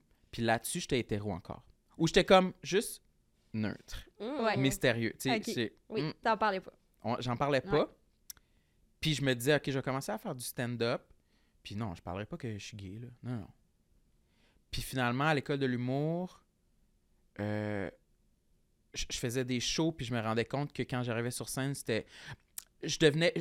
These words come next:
Speaker 1: mon personnage de scène devenait de plus en plus, euh, éclaté, coloré,
Speaker 3: Mhm.
Speaker 1: efféminé. Puis quand j'arrivais sur scène, c'était comme un peu un éle-, un éléphant dans la pièce, de, que le public était comme, « Es-tu gay ?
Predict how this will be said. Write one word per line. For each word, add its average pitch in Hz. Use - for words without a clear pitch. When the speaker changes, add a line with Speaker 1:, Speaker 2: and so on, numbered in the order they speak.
Speaker 1:
mon 147
personnage 196
de 160
scène 180
devenait 135
de 127
plus 139
en 135
plus, 147
euh, 113
éclaté, 131
coloré, 135
Speaker 3:
Mhm. 214
Speaker 1:
efféminé. 131
Puis 135
quand 139
j'arrivais 139
sur 139
scène, 160
c'était 135
comme 127
un 120
peu 139
un 135
éle-, 120
un 117
éléphant 117
dans 123
la 110
pièce, 127
de, 101
que 123
le 110
public 120
était 110
comme, « 101
Es-tu -
gay ? 107